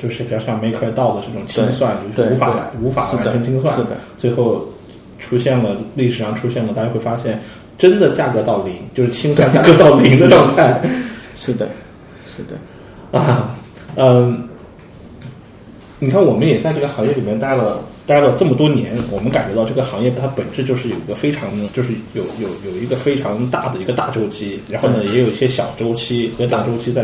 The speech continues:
Speaker 1: 叠加在一起。
Speaker 2: 对。
Speaker 1: 但是你有没有发现，就是我们自己所在这个圈子里，这个周期其实这种上下的这个震荡的这个振幅非常之大。
Speaker 2: 非常大。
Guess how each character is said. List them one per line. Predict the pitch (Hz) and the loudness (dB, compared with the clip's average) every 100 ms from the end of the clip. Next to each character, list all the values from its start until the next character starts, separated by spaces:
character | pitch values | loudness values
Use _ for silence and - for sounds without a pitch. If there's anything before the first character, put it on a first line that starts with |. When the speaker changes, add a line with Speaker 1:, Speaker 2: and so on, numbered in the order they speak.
| 107 | -4
Speaker 1:
叠 | 110 104 | -6 -4
加 | 123 | -2
在 | 123 | 0
一 | 123 | -2
起。 | 117 - - | -4 -8 -2
Speaker 2:
对。 | 120 107 - - - | -2 -2 -6 -12 -2
Speaker 1:
但 | 175 | 0
是 | 185 | 2
你 | 165 | 2
有 | |
没 | 160 | 2
有 | 156 | 2
发 | 170 | 0
现， | 170 160 - - - - | 0 -2 -2 -10 -16 -6
就 | 196 | -2
是 | 170 - - - - - - - - - | 0 -2 -4 -14 -20 -20 -20 -20 -18 -4
我 | 147 113 | 2 4
们 | 120 | 2
自 | 156 214 | 2 0
己 | 175 | 0
所 | 180 - | 0 0
在 | 135 | 0
这 | 156 | -2
个 | 151 | -2
圈 | 135 - 180 | -2 0 -2
子 | 170 | -2
里， | 110 | -6
这 | 120 | -4
个 | 127 | -4
周 | 147 180 | 0 -2
期 | - - 165 | -2 -6 -8
其 | - - - 147 | -8 -8 -6 -4
实 | - 135 | -4 -8
这 | 131 151 | -8 -6
种 | 131 120 - | -4 -6 -10
上 | - - 160 120 | -12 -4 -2 -2
下 | - - 107 | -4 -6 -4
的 | 107 | -4
这 | 110 | -2
个 | 113 | -4
震 | - 147 | -2 -4
荡 | 113 139 | -2 -2
的 | 120 | -2
这 | 110 | -2
个 | 131 | -2
振 | 131 117 | -2 -2
幅 | 107 101 113 120 - | -4 -8 -6 -6 -10
非 | - - 165 107 | -14 -6 -2 -2
常 | - 110 110 | -2 -6 -6
之 | 95 | -8
大。 | - - | -6 -2
Speaker 2:
非 | 131 | -2
常 | 117 110 | -2 -6
大。 | 107 | -8